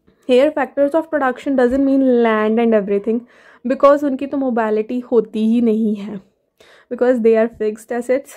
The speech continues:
उनको हम मूव कर नहीं सकते। So यहाँ पे factors of production means कि वो चीज़ें जैसे कि रॉ मटेरियल, हो सकता है कि हम कुछ ऐसी इंडस्ट्री में हैं जहाँ पे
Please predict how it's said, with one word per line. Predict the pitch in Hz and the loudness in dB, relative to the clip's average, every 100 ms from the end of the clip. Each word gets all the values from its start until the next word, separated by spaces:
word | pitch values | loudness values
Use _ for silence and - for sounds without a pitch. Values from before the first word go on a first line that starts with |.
| - _ | -20 _
उनको | 233 226 | -8 -6
हम | 262 | -2
मूव | 254 269 | 0 -2
कर | 277 240 214 | -2 -2 -2
नहीं | 202 196 | -2 -4
सकते। | 196 190 196 196 | -6 -10 -10 -10
So | - | -8
यहाँ | 269 254 240 | -6 -6 -6
पे | 294 | -6
factors | 285 202 - 233 | -6 -10 -6 -4
of | 277 | -4
production | 277 262 233 - 262 | -2 -2 -2 -6 -6
means | 254 233 285 _ _ _ _ _ | -2 -2 -6 _ _ _ _ _
कि | 285 285 349 339 _ _ - | -4 -2 -2 -6 _ _ -6
वो | 220 262 311 381 403 _ _ | 2 4 4 0 -2 _ _
चीज़ें | 277 262 220 220 294 _ _ _ 233 | -6 -4 -2 -2 -6 _ _ _ -2
जैसे | 233 233 | -2 -2
कि | 269 | -4
रॉ | 294 240 214 | -4 0 0
मटेरियल, | 208 196 185 175 208 _ _ _ _ - | 0 -2 -4 -6 -10 _ _ _ _ -2
हो | 285 | 0
सकता | 349 349 - | 0 -2 -4
है | 254 254 | -4 -4
कि | 277 | -6
हम | 285 285 | -6 -4
कुछ | 294 - - | -6 -12 -8
ऐसी | 240 226 285 | -6 -4 0
इंडस्ट्री | 285 240 233 - 247 | 0 0 -4 -12 -6
में | 254 247 | -2 -2
हैं | 233 196 214 - - - - _ 247 | -4 -4 -6 -10 -20 -20 -20 _ -8
जहाँ | 247 240 247 247 | -4 -2 -4 -4
पे | 269 277 294 | 0 0 -2